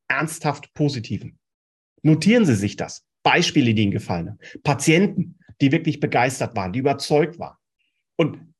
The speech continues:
nennen Sie das Beispiel bitte ebenso konkret, das Positive, wie Sie ansonsten die negativen Dinge nennen.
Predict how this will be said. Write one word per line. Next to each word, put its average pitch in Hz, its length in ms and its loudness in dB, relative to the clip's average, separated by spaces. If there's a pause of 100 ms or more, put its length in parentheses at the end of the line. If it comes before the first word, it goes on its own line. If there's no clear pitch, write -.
(200)
nennen 151 360 2
Sie 185 140 -2
das 165 220 -2
Beispiel 160 400 0
bitte 151 340 -6
ebenso 180 480 -2
konkret, 143 720 -4 (340)
das - 180 -8
Positive, 151 840 -2 (200)
wie 131 120 0
Sie 131 160 2
ansonsten 127 480 -4
die 120 120 0
negativen 120 500 -4
Dinge - 180 -12
nennen. - 220 -16